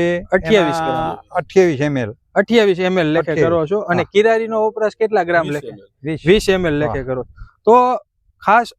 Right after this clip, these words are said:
Speaker 1: આટલી ટ્રીટમેન્ટ ખેડૂત ભાઈઓ આ ખેતરની અંદર થયેલી છે. ખાસ આપ સૌને નમ્ર વિનંતી છે કે હર હંમેશ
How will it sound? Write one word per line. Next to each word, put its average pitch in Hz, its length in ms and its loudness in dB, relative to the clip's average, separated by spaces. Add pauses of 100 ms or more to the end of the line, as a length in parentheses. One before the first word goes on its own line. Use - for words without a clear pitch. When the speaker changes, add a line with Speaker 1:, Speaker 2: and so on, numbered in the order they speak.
(120)
Speaker 1:
આટલી 220 420 -2
ટ્રીટમેન્ટ 208 460 -6
ખેડૂત 196 300 -2
ભાઈઓ 196 360 -2 (100)
આ 175 100 2
ખેતરની 180 640 -6
અંદર 180 240 -4
થયેલી 156 520 -2
છે. - 200 -20 (500)
ખાસ 208 260 2 (120)
આપ 170 140 2 (100)
સૌને 202 260 0
નમ્ર 185 320 2
વિનંતી 190 520 -2
છે 190 180 -14 (580)
કે 185 220 0 (420)
હર 175 160 2
હંમેશ 220 240 -2